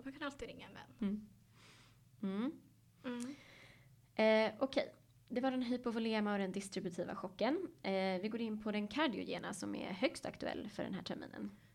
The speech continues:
Speaker 1: Den är högst aktuell,
Speaker 2: Mm.
Speaker 1: absolut. Och för att repetera då så handlar ju den kardiogena chocken om att hjärtat inte klarar av att pumpa runt blodet längre.
Speaker 2: Mm.
Speaker 1: Och det kan vara många olika, ehm, orsaker till det.
Speaker 2: Mm.
Speaker 1: Men, eh,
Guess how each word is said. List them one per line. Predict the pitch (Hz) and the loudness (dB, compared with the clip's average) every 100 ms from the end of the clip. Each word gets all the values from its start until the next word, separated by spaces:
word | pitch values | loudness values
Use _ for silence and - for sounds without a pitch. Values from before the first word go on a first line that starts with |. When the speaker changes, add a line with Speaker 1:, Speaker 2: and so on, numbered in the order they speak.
| - - | -20 -6
Speaker 1:
Den | 277 | 0
är | 254 | 0
högst | 294 294 - - | 0 -2 -4 -4
aktuell, | - - - - - | -8 -4 -6 -4 -2
Speaker 2:
Mm. | - 175 | -2 0
Speaker 1:
absolut. | - 277 247 262 - 262 | -2 0 0 -4 -2 0
Och | 254 254 - 254 | 0 -2 -6 0
för | 277 | 4
att | 269 | 2
repetera | 269 269 247 262 | 2 -2 2 4
då | 262 262 | 4 2
så | - 254 | 0 0
handlar | 240 233 | 0 -2
ju | 226 | -4
den | 226 233 | -4 -8
kardiogena | - 240 240 240 226 | -6 0 0 0 -4
chocken | 226 - - | -8 -8 -8
om | 143 247 - - - - - | -8 -10 -14 -20 -20 -20 -10
att | 240 226 - | -8 -8 0
hjärtat | 285 294 269 | 2 2 0
inte | 285 277 | 2 2
klarar | 277 277 | 4 4
av | 311 285 226 | 6 4 4
att | - | -4
pumpa | 226 240 | -6 -4
runt | 226 - - - - | -4 -6 -10 -10 -8
blodet | 226 202 170 - - | -6 -6 -6 -10 -8
längre. | 226 - 269 - - | -8 -6 -8 -8 -2
Speaker 2:
Mm. | 208 220 - - - | -2 -2 -10 -20 -8
Speaker 1:
Och | 254 247 240 | -2 0 -2
det | - | -4
kan | 277 311 | -2 2
vara | 294 285 | 6 4
många | 269 262 233 | 4 0 0
olika, | 214 220 220 - | -4 -2 -4 -4
ehm, | - 240 233 233 226 214 - - - - | -8 -6 -4 -6 -8 -12 -20 -20 -18 -6
orsaker | 240 233 | -4 -2
till | 233 | -4
det. | 226 226 453 - | -2 0 0 0
Speaker 2:
Mm. | 220 214 277 269 | -4 0 2 4
Speaker 1:
Men, | 269 277 277 269 | 4 4 2 2
eh, | 254 | -2